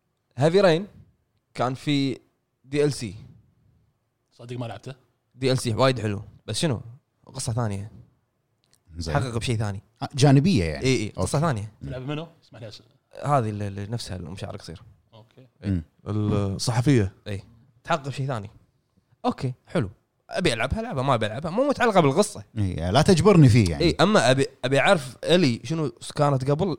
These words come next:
Speaker 1: اشتري الدي ال سي. أبي أعرف النهاية
Speaker 4: إيه.
Speaker 1: الصجية، اشتري الدي ال سي. ليش؟
Speaker 4: صح، مال Last of Us.
Speaker 3: زين، إذا ياك واحد مثلًا، خل-، خل النهاية
Speaker 1: أنا،
Speaker 3: الصجية.
Speaker 1: أنا قاط ستين دولار على اللعبة كاملة، أبى أشوف النهاية الصجية.
Speaker 4: تطلع بثمانين دولار.
Speaker 3: زين، هذا تسويق. ش-، شنو ردك على الموضوع؟ الشركات هاي تسويق، يب-، يبون فلوس.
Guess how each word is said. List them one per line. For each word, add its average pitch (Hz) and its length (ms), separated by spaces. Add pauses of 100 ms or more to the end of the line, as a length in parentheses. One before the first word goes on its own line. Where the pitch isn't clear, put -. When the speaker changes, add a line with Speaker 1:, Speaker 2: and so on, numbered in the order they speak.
Speaker 1:
اشتري 120 220
الدي 107 180
ال - 60
سي. - 120 (1200)
أبي 117 180
أعرف 131 240
النهاية 135 240
Speaker 4:
إيه. 151 160
Speaker 1:
الصجية، 143 360 (100)
اشتري 120 220
الدي 113 180
ال 107 60
سي. - 120
ليش؟ 165 340
Speaker 4:
صح، 117 240
مال 117 320
Last 107 100
of - 20
Us. - 20
Speaker 3:
زين، 117 220
إذا 147 220
ياك 160 220
واحد 113 340
مثلًا، 107 260
خل-، 160 200
خل 170 180
النهاية 120 200
Speaker 1:
أنا، 139 120
Speaker 3:
الصجية. 151 180
Speaker 1:
أنا 147 240
قاط 156 120
ستين 143 280
دولار 147 380
على 123 80
اللعبة 131 240
كاملة، 120 300
أبى 117 100
أشوف 127 240
النهاية 117 360 (160)
الصجية. 110 600
Speaker 4:
تطلع 131 280
بثمانين 120 380
دولار. 104 320
Speaker 3:
زين، 120 200
هذا 277 180
تسويق. - 520 (240)
ش-، - 120
شنو 165 240
ردك 127 280
على 101 100
الموضوع؟ 98 360 (160)
الشركات 139 420
هاي 139 100
تسويق، 131 380
يب-، 110 160
يبون 123 300
فلوس. 123 340